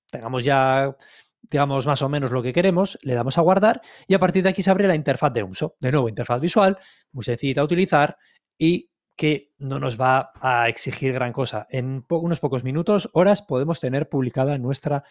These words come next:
propia página web. Eh, después tenemos Seed to Site. Seed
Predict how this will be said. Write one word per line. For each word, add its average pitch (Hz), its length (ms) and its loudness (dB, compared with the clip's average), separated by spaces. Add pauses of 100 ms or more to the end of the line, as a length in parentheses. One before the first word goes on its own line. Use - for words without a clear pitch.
(260)
propia 151 460 -2
página 123 400 -4
web. 101 260 -10 (760)
Eh, 151 480 4
después 175 420 0
tenemos 160 320 -2
Seed - 280 -2 (160)
to 156 100 0
Site. 127 340 -2 (220)
Seed 190 320 0